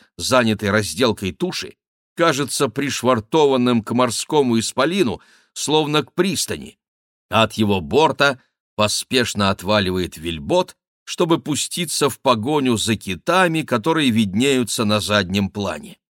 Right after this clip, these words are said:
Гарпуны и остроги наготове. Трое гребцов устанавливают мачту, а маленький вельбот на внезапно налетевшей волне высунулся до половины из воды, точно вставшая на дыбы лошадь.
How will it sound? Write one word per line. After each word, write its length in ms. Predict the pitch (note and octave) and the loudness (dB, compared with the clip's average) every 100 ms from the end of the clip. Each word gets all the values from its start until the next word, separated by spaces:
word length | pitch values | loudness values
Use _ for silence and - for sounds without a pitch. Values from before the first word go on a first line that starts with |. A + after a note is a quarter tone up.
| _ _ _ _ _ _ _ - | _ _ _ _ _ _ _ -12
Гарпуны 720 | - B2+ A#2 B2+ C3+ D#3+ D#3+ | 0 0 2 -2 0 0 0
и 120 | B2 | 2
остроги 640 | B2+ - C#3 A#2+ G2+ D3 | 0 0 0 0 0 -2
наготове. 640 | B2+ A2 G#2+ A2+ E2+ - - _ _ _ _ | 0 0 0 0 -4 -8 -20 _ _ _ _
Трое 340 | A#2+ D3 D3+ C3 | 2 4 4 4
гребцов 680 | C3 A2+ - C#3+ C#3+ - | 0 -2 -4 2 2 2
устанавливают 1040 | C#3+ A#2 - C3 C#3 C#3 A#2 A#2 A2+ G#2 G2 | -6 -6 -2 -2 0 0 2 2 2 0 0
мачту, 720 | A#2 D3+ C#3+ - D#3 D#3 A#2+ _ _ _ - | 0 2 0 -2 0 -2 -4 _ _ _ -4
а 120 | F#2 | -2
маленький 640 | F2 C3 B2+ A2+ G#2 G#2+ | 2 2 4 2 0 -4
вельбот 800 | E2 G2 E2+ D#2+ C#3 C3+ - - - | -2 -4 -4 -2 2 2 0 -16 -2
на 160 | A2 | -2
внезапно 600 | F2+ G2+ - C3 - G#2+ | 0 -2 2 2 2 0
налетевшей 640 | G#2 G2+ F#2+ B2 G#2+ - F2 | 0 0 -2 -4 -4 -6 -2
волне 520 | F2+ G2+ D3+ B2+ D2+ - - _ - | 0 0 0 -2 -4 -18 -20 _ -12
высунулся 840 | E2+ - F3 D#3+ D3 D3+ - B2+ | 0 2 2 0 0 -2 0 -2
до 180 | G2 A#2+ | 2 0
половины 580 | B2+ B2 C3+ C#3 A#2+ A#2 | 2 0 0 0 0 0
из 160 | G2 | 0
воды, 440 | G2 A2+ A2 E3 D3 | 0 0 0 -4 -2
точно 420 | C3+ A#2+ - A2+ | -4 -4 -4 -4
вставшая 720 | - - - B2 - B2 B2+ | -4 -4 -2 -2 -2 -2 0
на 180 | G#2+ G#2+ | 2 2
дыбы 300 | G#2+ G2 B2 | 0 2 2
лошадь. 520 | C3+ C3+ G2+ - | 2 0 -4 -12